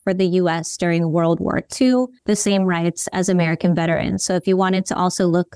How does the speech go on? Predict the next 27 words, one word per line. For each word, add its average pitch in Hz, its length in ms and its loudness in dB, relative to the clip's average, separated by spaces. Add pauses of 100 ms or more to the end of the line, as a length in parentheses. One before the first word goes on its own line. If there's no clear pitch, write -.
that 170 420 -4
Rescission 196 580 0
Act 185 340 -4
of 175 100 0
nineteen 175 380 2
forty-six 175 540 0
up, 202 240 -4
that's 180 200 -4
probably 170 680 0 (120)
gonna 185 220 0
give 170 220 0
you 170 100 2
more 160 180 2
context, 160 800 -2 (140)
more, 175 400 2
like, 156 180 -2
solid 165 420 -2
context 165 580 -4
on 160 260 2
what 160 160 0
that 156 160 -2
was 165 160 0
about. 156 400 -2 (180)
And 160 440 0
that's 170 180 -2
spelled 165 400 -2
R 180 320 0